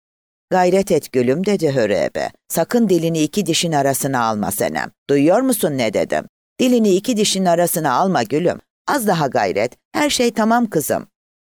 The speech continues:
Eliyle cennet kadına işaret etti. "Oradan peştemalı getir, hazır olsun."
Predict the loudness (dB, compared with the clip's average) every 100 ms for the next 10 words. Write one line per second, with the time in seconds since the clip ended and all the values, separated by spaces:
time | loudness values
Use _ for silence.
0 | _ _ _ _ _ _ -4 -4 -2 -6
1 | -4 -6 -8 _ -8 -6 -4 -6 -6 -6
2 | -6 -6 -6 -4 -4 -2 -4 -6 -8 -8
3 | -6 -8 -10 _ _ _ -2 0 0 0
4 | -2 0 -2 0 0 0 -2 -2 -2 0
5 | 0 -2 -4 -6 -10